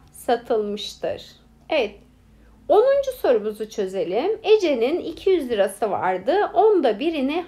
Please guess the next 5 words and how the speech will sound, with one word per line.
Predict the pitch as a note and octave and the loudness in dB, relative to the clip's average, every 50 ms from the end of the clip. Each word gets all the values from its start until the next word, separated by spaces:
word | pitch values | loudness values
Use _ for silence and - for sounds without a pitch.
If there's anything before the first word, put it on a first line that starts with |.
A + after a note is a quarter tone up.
| - - - | -12 -10 -4
harcadı. | C4+ B3+ A#3 A3+ G#3+ G#3 A3 G3+ F#3 - F#3 F3+ F3 - - - - - - - _ - _ _ - | 0 0 2 2 0 0 -2 -4 -2 -2 -4 -4 -4 -8 -14 -20 -20 -20 -20 -20 _ -20 _ _ 0
Ece | F#4 G4+ F#4+ G4 B3+ - - - | 2 2 2 2 0 -2 -2 -6
kaç | - - C4+ C#4+ F4 E4+ - - | -10 -6 -4 -4 -4 -4 -2 -2
lira | B4 A4 - - | 0 0 0 0
harcamıştır? | B3+ G#3+ F3+ F#3 - F#3 F#3 E3+ D#3 C#3+ - - - - - F2 - - | -2 -2 -2 -4 -4 -6 -6 -6 -8 -10 -12 -14 -16 -14 -14 -14 -12 -14